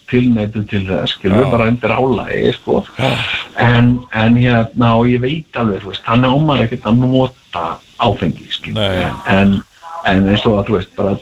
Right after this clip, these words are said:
Speaker 1: en ég hef oft verið á þeim stað, skilur, ég hef verið svo undirlagður af streitu
Speaker 2: Mm.
Speaker 1: að ég hef þurft að drekka,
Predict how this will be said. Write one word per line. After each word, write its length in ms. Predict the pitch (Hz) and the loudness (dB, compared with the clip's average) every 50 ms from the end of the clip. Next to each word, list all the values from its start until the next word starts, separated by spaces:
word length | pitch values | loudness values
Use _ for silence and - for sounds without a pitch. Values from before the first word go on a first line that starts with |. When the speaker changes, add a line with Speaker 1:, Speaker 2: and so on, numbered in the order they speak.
| - - - - - - - - - - | -8 -20 -20 -20 -20 -20 -20 -20 -12 -4
Speaker 1:
en 220 | - 120 110 110 | 0 2 4 4
ég 180 | 113 113 117 123 | 4 4 4 2
hef 100 | 120 120 | 2 2
oft 240 | 120 120 - - 123 | 0 -2 -2 -2 0
verið 560 | 123 131 143 151 151 147 147 135 123 120 120 - - - - - - - - - - - - - | 2 2 2 2 0 0 0 0 0 0 0 -2 -8 -20 -20 -20 -20 -20 -20 -20 -20 -12 -6 -4
á 120 | 104 110 123 131 127 - | 0 2 2 2 2 2
þeim 180 | 135 123 120 120 | 2 4 4 2
stað, 760 | - - - - - - 143 143 147 127 - 101 - - - | 0 -2 -8 -8 -6 -2 -2 0 0 0 -2 -4 -8 -8 -10
skilur, 380 | - - - 104 90 90 92 95 | -10 -8 -4 0 0 2 2 4
ég 160 | 101 107 107 110 | 4 4 4 2
hef 80 | 110 | 2
verið 320 | 117 113 117 123 123 120 120 | 2 2 2 2 0 -2 -2
svo 240 | - - 123 117 113 113 113 - - | 0 0 0 2 2 2 0 -2 -4
undirlagður 960 | - 139 135 160 170 156 - - 127 123 120 120 117 139 143 139 127 120 117 | -4 -2 0 0 0 -2 -4 -4 -2 0 0 2 2 2 2 0 0 2 2
af 160 | 120 123 127 - | 0 0 0 -2
streitu 800 | - - - - 135 139 131 123 123 - - - - - 170 180 - _ _ _ | -4 -4 -2 0 2 2 2 2 0 -4 -6 -4 -2 -2 -2 -2 -4 _ _ _
Speaker 2:
Mm. 220 | - - - 90 82 - _ _ _ _ _ - - _ - - - - | -14 -10 -10 -10 -10 -12 _ _ _ _ _ -20 -20 _ -20 -16 -8 -2
Speaker 1:
að 160 | 113 104 104 117 | 0 2 4 4
ég 140 | 120 120 120 117 | 4 4 2 0
hef 80 | - | 0
þurft 340 | - 143 - - - - - | -2 -4 -4 -4 -8 -8 -8
að 100 | - - | -6 -4
drekka, 680 | - 120 117 123 - - _ - - 113 123 151 - - | -2 -2 -2 -2 -6 -8 _ -8 -4 -2 -2 -2 -4 -6